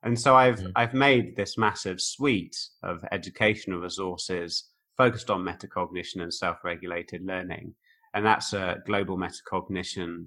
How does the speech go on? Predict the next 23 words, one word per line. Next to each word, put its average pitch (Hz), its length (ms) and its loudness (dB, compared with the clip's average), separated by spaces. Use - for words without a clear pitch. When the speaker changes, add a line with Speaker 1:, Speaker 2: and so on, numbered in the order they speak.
Speaker 1:
dot 87 280 -2
com. 85 480 2
But, 117 200 -2
you 127 60 0
know, 131 100 6
we 120 80 4
were 117 60 -2
talking 208 240 6
about 120 140 6
advertising 95 720 2
before, 113 360 2
and 107 100 4
if 165 160 2
I 143 120 6
were 117 100 2
to 113 120 -6
go 117 180 4
onto 104 240 0
Google 104 840 0
and 104 160 -4
search - 340 0
for - 120 -6
metacognition, 98 1080 -4